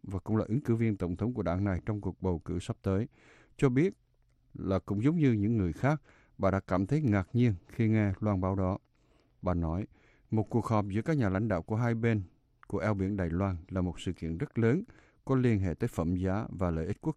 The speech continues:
gia của Đài Loan. Nhưng để cho dân chúng biết tới cuộc họp với một cách thức vội vã và hỗn loạn như vậy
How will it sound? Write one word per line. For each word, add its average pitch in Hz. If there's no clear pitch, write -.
gia 104
của 90
Đài 87
Loan. 85
Nhưng 135
để 101
cho 135
dân 120
chúng 147
biết 190
tới 180
cuộc 101
họp 95
với 123
một 117
cách -
thức -
vội 98
vã 95
và 90
hỗn 104
loạn 95
như 101
vậy 92